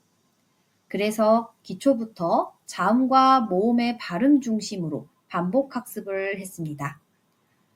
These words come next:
러시아어에는 없는 받침 발음도 하나씩 같이 연습하고 있어요. 지금 아이굴은 어떻게 되었냐고요? 학습도약 계절학기에서 다른 이주 배경 동생들을 도우며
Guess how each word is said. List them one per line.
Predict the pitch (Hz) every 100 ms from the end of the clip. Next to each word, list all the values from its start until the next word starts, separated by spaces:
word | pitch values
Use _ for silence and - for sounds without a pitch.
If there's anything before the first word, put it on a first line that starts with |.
| _ -
러시아어에는 | 175 190 294 311 285 262 240 220
없는 | 175 180 175 180 196
받침 | - 185 - 269
발음도 | 240 185 160 165 285 - _
하나씩 | - 285 302 - 196 185 _
같이 | - 175 180
연습하고 | 170 196 - 220 175
있어요. | 160 - 156 156 160 - _ _ _ _ _ _ _ _ _ _ _ _ _ _ _
지금 | - 196 233 262
아이굴은 | 226 180 185 185 190 190
어떻게 | - - 262 269
되었냐고요? | 214 180 165 143 143 269 311 - _ _ _ _ _ _ _ _ -
학습도약 | 339 - 370 359 330
계절학기에서 | - 208 262 311 302 269 247 220 220 208 233 208
다른 | - 190 247 233
이주 | 208 202 262
배경 | 269 262 254 247 247 247
동생들을 | 214 180 185 254 233 208 202 202
도우며 | 170 156 185 254 -